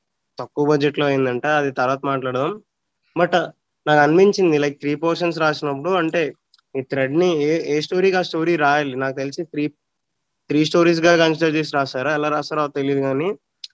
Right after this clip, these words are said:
ఎందుకంటే పాస్ట్ వేరు, ఫ్యూచర్ వేరు, ప్రెజెంట్ వేరు, మూడిటిని అంటే మూడిటిని కం-,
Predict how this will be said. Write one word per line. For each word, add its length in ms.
ఎందుకంటే 300
పాస్ట్ 420
వేరు, 200
ఫ్యూచర్ 380
వేరు, 240
ప్రెజెంట్ 520
వేరు, 300
మూడిటిని 540
అంటే 560
మూడిటిని 580
కం-, 280